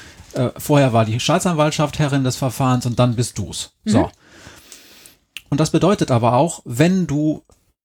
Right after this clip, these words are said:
Speaker 1: fünf Wochen in Urlaub fährst, weil das dein einziger Jahresurlaub ist und so und so weiter, dann gibt's niemand, der diese Akte für dich weiter bearbeitet. Also es gibt Vertreter, die würden schon dafür sorgen, dass keine Fristen,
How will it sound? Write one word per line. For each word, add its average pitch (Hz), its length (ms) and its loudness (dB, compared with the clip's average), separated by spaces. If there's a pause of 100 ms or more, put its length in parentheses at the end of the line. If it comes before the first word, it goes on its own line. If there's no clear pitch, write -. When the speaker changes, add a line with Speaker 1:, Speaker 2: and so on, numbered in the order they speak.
(280)
Speaker 1:
fünf 180 320 -4
Wochen 147 240 0
in 135 120 2
Urlaub 143 320 2
fährst, 135 560 -2
weil 127 320 2
das 131 280 -6
dein 131 160 0
einziger 127 340 -2
Jahresurlaub 139 600 0
ist 139 160 -4
und 139 140 -4
so 135 260 -2
und 135 160 -6
so 113 140 -4
weiter, 135 400 -2 (240)
dann 143 140 0
gibt's 165 200 -4
niemand, 160 640 2
der 139 140 4
diese 139 420 -2
Akte 170 520 0
für - 320 -2
dich - 440 -2 (180)
weiter 123 380 2
bearbeitet. 98 720 -2
Also 107 180 -2
es - 140 -4
gibt - 260 -8
Vertreter, 151 680 0 (380)
die 113 160 -6
würden 139 360 2
schon 139 160 -2
dafür 123 260 0
sorgen, 131 540 0
dass 120 200 0
keine 117 220 0
Fristen, - 480 -2